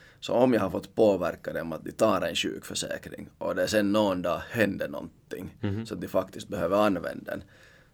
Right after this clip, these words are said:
Speaker 1: så då har jag ju bara, vad heter det, gjort dem en tjänst. Att, att det där, det är ju alltid vad man använder de kunskaper och kompetens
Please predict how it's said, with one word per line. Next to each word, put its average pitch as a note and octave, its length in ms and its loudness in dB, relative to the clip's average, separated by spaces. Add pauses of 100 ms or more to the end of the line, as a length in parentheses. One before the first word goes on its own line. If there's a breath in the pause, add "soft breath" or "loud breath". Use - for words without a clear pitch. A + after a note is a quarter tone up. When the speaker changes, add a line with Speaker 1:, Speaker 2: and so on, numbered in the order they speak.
Speaker 1:
så - 360 0 (680)
då A#2+ 80 -2
har A#2 180 2
jag F#2 100 4
ju F2+ 100 -2
bara, F#2+ 360 2
vad F2+ 160 -2
heter F2 300 -4
det, F2+ 60 -6
gjort F2 280 -6 (100)
dem E2+ 340 -6
en F2+ 140 -8
tjänst. - 460 -8 (560 soft breath)
Att, - 340 -2 (1040)
att - 240 -2 (120)
det F#2+ 220 -2
där, F#2 280 2
det G2+ 120 2
är A#2 40 10
ju A2+ 100 10
alltid A2+ 340 6
vad F#2+ 120 4
man G2 120 4
använder E2+ 600 4
de - 100 -6
kunskaper E2+ 720 -4
och - 80 -10
kompetens - 360 0